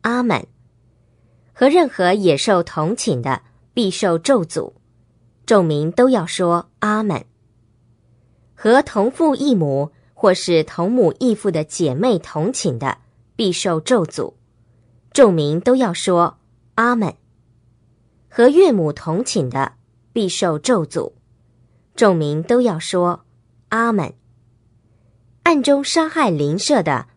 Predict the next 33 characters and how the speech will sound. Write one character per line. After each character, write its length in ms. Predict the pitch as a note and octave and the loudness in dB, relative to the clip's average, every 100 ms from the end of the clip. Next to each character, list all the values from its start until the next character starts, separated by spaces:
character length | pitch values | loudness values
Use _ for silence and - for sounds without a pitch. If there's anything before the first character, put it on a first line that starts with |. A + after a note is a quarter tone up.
| _ | _
必 120 | A3+ F#3 | -4 -4
受 240 | G3+ E3+ | -2 -2
咒 280 | - C#4 E3+ | 0 -2 -2
诅。 320 | - A2 - _ _ _ _ _ _ _ | -4 -6 -8 _ _ _ _ _ _ _
众 200 | - G#3 | 0 2
民 240 | D#3+ C#3+ D#3+ | 2 -2 -2
都 160 | A#3 | 0
要 160 | A3+ E3 | 0 -2
说 500 | D#3+ F#3+ F3 F3+ - _ _ _ - | -4 -2 0 0 -4 _ _ _ -2
：“阿 220 | A3+ A#3+ | 0 0
门。” 200 | F#3 - _ _ _ _ _ _ _ _ _ _ _ _ | -2 -6 _ _ _ _ _ _ _ _ _ _ _ _
接 180 | - F4+ | 0 2
受 240 | E4+ D#4+ A#3+ | 4 0 0
贿 260 | - C4 | 2 2
赂 220 | G3+ F3+ | 2 0
杀 320 | E3+ - C4+ C4+ | 0 -2 -4 -2
人、 420 | E3+ C#3 D#3+ - _ _ _ | -2 -2 -4 -6 _ _ _
流 240 | F#3+ F#3 G#3+ | 2 4 4
无 240 | A#3+ C4 | 2 2
辜 180 | E4 E4+ | 2 2
人 260 | - C#3 | 2 -4
的 80 | D#3+ | -4
血 280 | G3 E3+ A#2+ | -4 -4 -4
的， 220 | D3 D#3 _ _ _ _ - | -6 -8 _ _ _ _ -4
必 140 | F#3+ | -2
受 280 | - F#3 D#3+ | 0 -2 0
咒 260 | C4+ A3+ | 0 0
诅。 340 | D3+ - G#1+ - _ _ _ _ _ _ | -2 -10 -12 -16 _ _ _ _ _ _
众 180 | - F#3+ | 0 2
民 240 | D#3 C#3 D#3+ | 2 -2 -2
都 200 | B3 B3 | 0 0
要 180 | G3 | 0
说 440 | E3+ - F3+ F3+ | -4 -2 0 -2